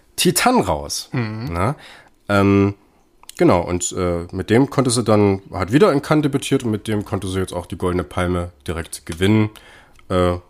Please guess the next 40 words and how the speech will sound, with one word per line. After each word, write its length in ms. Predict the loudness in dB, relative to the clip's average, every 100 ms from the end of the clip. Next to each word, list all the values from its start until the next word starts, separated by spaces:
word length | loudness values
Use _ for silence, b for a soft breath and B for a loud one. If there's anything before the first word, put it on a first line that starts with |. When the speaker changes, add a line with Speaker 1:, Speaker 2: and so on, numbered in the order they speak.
| -6
Speaker 1:
Riesending. 400 | -2 0 -2 -2
Man 120 | -2
kann 180 | 2 2
vielleicht 280 | 4 2 2
noch 80 | -2
dazu 320 | -2 0 2
sagen, 240 | 4 4
das 140 | 4 0
hab 60 |
ich 60 | -6
jetzt 140 | -6
vergessen 320 | -6 -4 -4 -6
zu 80 |
erwähnen, 340 | -4 2 2 2 B B B
dass 160 | 0 2
sie 80 |
Autorenfilmerin 1040 | 2 0 4 6 6 2 0 -2 -2 -4 -10
ist. 160 | -12
Das 160 | -8 -4
heißt, 160 | -2 -2
sie 80 |
schreibt 300 | -2 -2 -4
auch 100 | -4
ihre 180 | -6 -6
Dreh-, 360 | -8 -6 -4 -6 -6
äh, 220 | -6 -6 -6 -8
ihre 200 | -4 -4
Drehbücher 720 | 0 0 0 -2 -4 -6 -8 -6
selber, 500 | 0 2 4 2 0 B B B B _ -4
ähm, 220 | -2 -2
und 200 | -4 -4
dreht 200 | -4 -4
dann 80 | -10
die 80 |
Filme. 260 | -12 -16 -18 -20 _
Genau. 260 | 0 0 0 _ _ _ _ _ _
Das 220 | -8 -6
ist 260 | -6 -8 -8 -2
Julia 280 | 2 4
Ducournau. 600 | 2 0 4 6 4 2